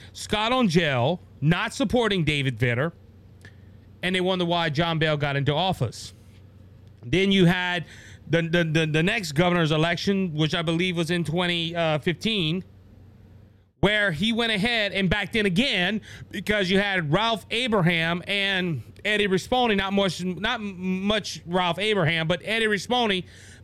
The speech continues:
backstabbing, uh, Ralph Abraham. Eddie Rispone got into the runoff. Yes, Ralph Abraham said, "I'm gonna support him,"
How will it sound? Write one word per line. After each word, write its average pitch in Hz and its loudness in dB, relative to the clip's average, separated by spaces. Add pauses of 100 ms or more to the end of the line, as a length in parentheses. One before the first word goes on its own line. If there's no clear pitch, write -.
(100)
backstabbing, 170 -2 (1700)
uh, 190 2
Ralph 175 2
Abraham. 160 2
Eddie 208 -2
Rispone 220 0
got 190 0
into 233 -2
the 226 2
runoff. 170 2
Yes, 190 0
Ralph 180 0
Abraham 208 0
said, 202 -2
"I'm 190 0
gonna 214 2
support 233 0
him," 165 0